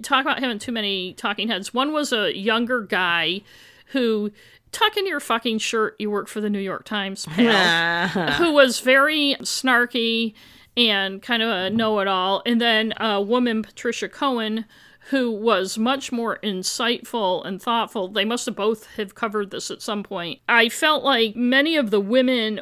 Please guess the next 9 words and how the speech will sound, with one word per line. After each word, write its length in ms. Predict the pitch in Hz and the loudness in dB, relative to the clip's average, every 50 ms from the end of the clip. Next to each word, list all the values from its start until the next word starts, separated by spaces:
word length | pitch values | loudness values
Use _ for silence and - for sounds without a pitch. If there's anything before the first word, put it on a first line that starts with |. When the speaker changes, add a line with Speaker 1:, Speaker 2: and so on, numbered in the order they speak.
| - - | -6 -6
Speaker 1:
were 260 | 226 220 214 208 208 | -2 0 2 2 2
much 320 | 214 233 262 - - - - | 2 0 0 -2 -4 -2 0
more 280 | 262 262 247 240 - | 2 2 2 0 0
insightful 1040 | - 220 208 185 - - - 220 220 233 226 - - 262 247 226 196 185 175 190 196 - - - - - - - _ | 0 -2 -2 0 -2 -2 0 0 -2 -2 -2 -6 -2 0 2 4 4 4 2 0 -4 -8 -16 -20 -20 -20 -20 -6 _
and 240 | - 233 214 214 220 | 2 2 4 4 2
less 380 | 226 233 233 240 247 - - - | 2 4 4 4 4 0 -4 -6
black 500 | 262 - 214 208 220 220 202 196 214 - | -8 -6 -2 2 2 4 4 4 2 2
and 140 | 233 214 202 | -2 -2 -2
white 380 | 190 185 180 185 185 - - | 0 0 0 0 -2 -4 -6